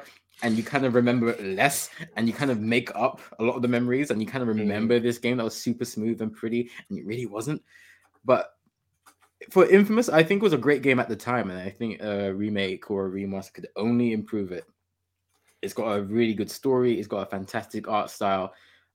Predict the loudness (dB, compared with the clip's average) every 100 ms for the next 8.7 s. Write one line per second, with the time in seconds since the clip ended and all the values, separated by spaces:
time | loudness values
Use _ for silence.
0 | -8 -4 -2 -2 -2 -10 -10 -2 -2 -2
1 | -2 0 0 -2 -2 -4 -6 -4 -2 -2
2 | -4 -8 -10 -4 -4 -4 -8 -10 -8 -6
3 | -6 -6 -8 -12 -6 -6 -4 -6 -8 -8
4 | -14 -12 -8 -8 -6 -4 -6 -6 -10 -8
5 | -12 -20 -10 -4 -2 0 -4 -8 -14 -20
6 | -18 -10 -4 -4 -2 0 2 0 2 0
7 | 0 -12 -20 -20 -8 0 0 2 0 -2
8 | 0 2 4 4 2 0 -4